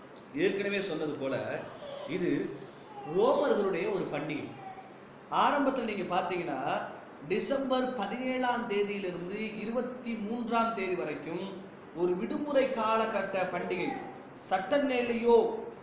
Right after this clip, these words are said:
சட்டர்னேலியா பண்டிகை அப்படிங்கிற ஒரு பண்டிகையை ரோமர்கள் விடுமுறை பண்டிகையாக கொண்டாடி இருக்கிறார்கள். இப்ப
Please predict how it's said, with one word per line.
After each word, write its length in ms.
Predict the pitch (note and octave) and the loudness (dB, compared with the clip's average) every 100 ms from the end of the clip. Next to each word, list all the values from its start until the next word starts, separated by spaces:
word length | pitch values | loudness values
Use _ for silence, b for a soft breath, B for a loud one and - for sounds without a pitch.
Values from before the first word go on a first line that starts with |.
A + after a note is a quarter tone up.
| - - - - - - - - F#3+ | -16 -18 -18 -18 -14 -12 -10 -4 -2
சட்டர்னேலியா 1200 | F#3+ F#3+ C4 B3 A3+ A3 A3 G#3+ A3 A#3+ B3 - - - - | 0 2 2 2 2 2 2 4 6 6 6 0 -6 -8 -6
பண்டிகை 440 | F#3+ G3 F3 F3 | -4 0 2 2
அப்படிங்கிற 340 | D#3 F3 G3 | 0 -2 -2
ஒரு 140 | F3+ C#3+ | -2 -2
பண்டிகையை 640 | D#3+ F#3 F#3 D3+ D#3 G#3 A3 - | -4 -4 -6 -4 -2 0 -2 -2
ரோமர்கள் 560 | G3 A#3 G#3 F3 G3+ | -2 0 0 0 0
விடுமுறை 400 | F#3 A#3 C#4 C4+ | 0 0 2 2
பண்டிகையாக 640 | A3+ G3 G3 F#3 F3 E3 F3+ | 2 0 -2 -2 0 0 -2
கொண்டாடி 260 | E3 D#3 | -4 -4
இருக்கிறார்கள். 540 | C#3+ B2+ A#2 G#2 - - - - - - - - - | -4 -4 -6 -8 -12 -14 -16 -18 -18 -18 -18 -18 -10
இப்ப 140 | C#3 | -4